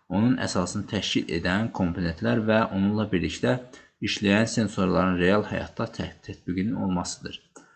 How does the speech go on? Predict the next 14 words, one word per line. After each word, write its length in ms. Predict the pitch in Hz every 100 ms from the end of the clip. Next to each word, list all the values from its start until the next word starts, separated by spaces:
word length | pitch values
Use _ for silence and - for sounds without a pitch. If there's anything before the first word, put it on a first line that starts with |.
| _ _
Bu 80 | 156
səbəbdən 560 | 147 147 127 - 117 120 104
Arduino 460 | 98 110 113 117
öyrənən 400 | 90 92 90 95
şəxslər, 640 | 95 - 76 - 117 135 - - _ -
şagirdlər 640 | - 98 95 95 - 123
və 140 | 113 104 -
tələbələr 560 | 92 90 85 101 120 - -
əlavə 380 | 98 98 101 120
bir 140 | 117 -
qurğu 320 | 98 95 113 -
proqramlaşdırma 880 | 101 95 92 87 - 95 92 101 104
dili 180 | 87 90 -
öyrənmədən 720 | 85 85 113 120 117 127